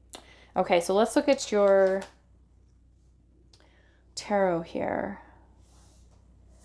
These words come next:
Okay, so we have the Three of Swords.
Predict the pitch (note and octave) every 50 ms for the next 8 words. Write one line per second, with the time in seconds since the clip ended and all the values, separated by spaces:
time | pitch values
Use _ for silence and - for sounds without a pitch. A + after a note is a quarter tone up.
0 | - - - - - - - - - - - - - - _ _ - - - -
1 | - - - - - - - - - - - - _ _ - - - - - -
2 | - - - G3 G3+ G3+ - - - - G#3 G#3 - - G#3 G3 G3+ G3 - G#3+
3 | A3 A3+ A3 G#3+ G3+ F3+ - - - G#3 A#3 C4+ C4 B3+ - - - - F#3 F#3
4 | F#3 E3+ D#3+ D#3+ D#3+ - - - - - - - -